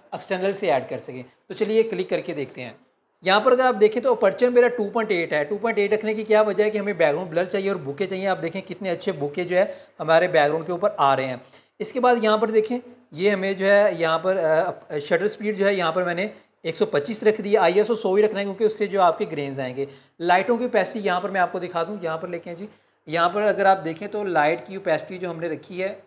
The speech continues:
एक जो है हमारी जो back, अ, front की light है उसको भी वन पॉइंट एट रखा है और जो बैक, बैक की लाइट उसको भी वन एट रखा है। तो चलिए क्लिक करके देखते हैं।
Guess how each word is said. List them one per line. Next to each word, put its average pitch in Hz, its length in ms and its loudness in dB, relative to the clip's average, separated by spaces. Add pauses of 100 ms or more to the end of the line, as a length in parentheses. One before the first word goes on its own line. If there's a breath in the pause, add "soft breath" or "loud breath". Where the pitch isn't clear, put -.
(400)
एक 175 260 0
जो 202 80 -2
है 202 80 2
हमारी 190 200 2
जो 190 140 -2
back, 160 360 2
अ, 151 180 4
front 165 360 -4
की 220 60 -8
light 180 240 0
है 202 80 -4
उसको 185 260 -8
भी 226 80 -8
वन 190 180 -2
पॉइंट 202 260 -4
एट 185 220 -2
रखा 196 220 -4
है 208 280 -4 (160)
और 180 80 -4
जो 190 100 0
बैक, 156 440 2
बैक 156 340 -2
की 214 80 -12
लाइट 185 180 0
उसको 180 220 -6
भी 190 100 -6
वन 156 240 -2
एट 135 200 -6
रखा 131 180 -4
है। 143 60 -2
तो 156 60 -10
चलिए 202 300 0
क्लिक 175 260 -6
करके 180 220 -2
देखते 165 260 -6
हैं। 196 100 -6